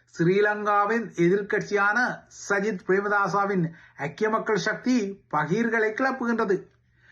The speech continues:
அவரது அணியிலேயே வெலிகம பிரதேச சபை தலைவராக இருந்த முன்னாள் போதை வணிகர் என கருதப்படும் மிதிகமல் ஆசா இந்த வாரம் பிரதேச சபைக்குள்ளேயே வைத்து சுட்டுக் கொல்லப்பட்டுள்ள நிலையில்,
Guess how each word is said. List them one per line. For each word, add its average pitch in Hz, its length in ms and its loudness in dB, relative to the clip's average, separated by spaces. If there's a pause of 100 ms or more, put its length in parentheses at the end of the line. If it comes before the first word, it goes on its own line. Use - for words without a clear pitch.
(280)
அவரது 262 380 0
அணியிலேயே 254 760 2 (240)
வெலிகம 247 480 2
பிரதேச 226 440 0
சபை 226 320 -2
தலைவராக 233 540 0
இருந்த 247 720 0 (160)
முன்னாள் 233 760 2
போதை 226 460 2
வணிகர் 214 380 0
என 233 220 -2
கருதப்படும் 226 1000 -2 (200)
மிதிகமல் 226 500 0
ஆசா 190 500 0 (260)
இந்த 180 300 2
வாரம் 226 580 2
பிரதேச 196 540 0
சபைக்குள்ளேயே 220 640 0
வைத்து 185 360 0
சுட்டுக் 196 500 -4
கொல்லப்பட்டுள்ள 214 600 0
நிலையில், 180 540 -2